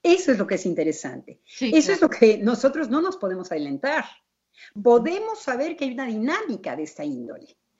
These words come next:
Speaker 1: Podemos saber que muchas veces, eh, la treta, lo aparente en las relaciones de las madres con las hijas, es que justamente la hija puede venir a reclamar un dolor y en realidad está golpeando a la madre,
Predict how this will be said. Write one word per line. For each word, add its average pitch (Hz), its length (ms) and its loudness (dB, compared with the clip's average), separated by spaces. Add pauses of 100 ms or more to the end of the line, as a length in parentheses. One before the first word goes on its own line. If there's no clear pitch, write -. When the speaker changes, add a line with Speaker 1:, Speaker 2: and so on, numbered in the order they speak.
(220)
Speaker 1:
Podemos 320 380 6
saber 294 540 2
que 180 340 -6 (440)
muchas 311 540 0
veces, 220 760 -2
eh, 160 380 4
la 160 260 -2
treta, 240 600 4
lo 185 220 2
aparente 202 540 0
en 185 140 -4
las 151 120 -4
relaciones 202 500 -4
de 202 60 -6
las 180 160 -4
madres 190 300 -6
con 185 160 -6
las 185 220 -4
hijas, 156 380 -6
es 208 120 2
que 262 120 2
justamente 220 840 0 (220)
la 233 200 8
hija 302 420 6
puede 311 280 0
venir 233 520 0
a 196 140 0
reclamar 214 720 0 (200)
un 349 320 4
dolor 240 560 2 (260)
y 240 120 -4
en 262 100 -2
realidad 254 340 -4
está 285 320 -8
golpeando 269 600 -4
a 165 40 -6
la 160 120 -8
madre, 135 420 -12